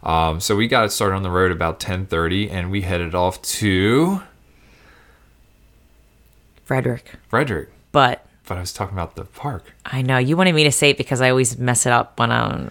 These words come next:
Speaker 2: pronouncing it. Katakin?
Speaker 1: Yeah, that's good.
Speaker 2: Did I say it right?
Speaker 1: Katakin.
Speaker 2: Katakin?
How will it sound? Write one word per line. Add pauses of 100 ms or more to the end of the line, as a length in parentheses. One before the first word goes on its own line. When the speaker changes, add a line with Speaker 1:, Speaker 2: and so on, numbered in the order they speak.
(140)
Speaker 2:
pronouncing
it. (1040)
Katakin? (800)
Speaker 1:
Yeah,
that's
good. (160)
Speaker 2:
Did
I
say
it
right? (180)
Speaker 1:
Katakin. (180)
Speaker 2:
Katakin?